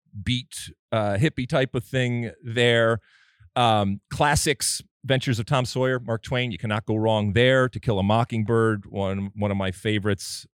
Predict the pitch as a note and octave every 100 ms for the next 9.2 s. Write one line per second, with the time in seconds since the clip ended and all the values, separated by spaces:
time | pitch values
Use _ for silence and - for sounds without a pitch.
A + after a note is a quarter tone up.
0 | - G2 F2+ F2 F2 E2 D#2+ _ _ -
1 | - _ _ _ _ _ _ _ _ A2
2 | B2 A2+ - - A#2+ B2 D#3 D#3 - B2+
3 | B2+ C3 - _ _ _ _ _ _ -
4 | B2+ - D#3+ - - - - - _ -
5 | - C3+ A#2+ - - - G#2 - - -
6 | - D#3 C#3 B2 G#2+ F#2+ F#2+ F2 D#2+ D2+
7 | C2+ - _ _ _ _ - G#2+ G2+ A2
8 | A#2+ - C3+ A#2+ A2+ A2+ _ _ - A2
9 | A2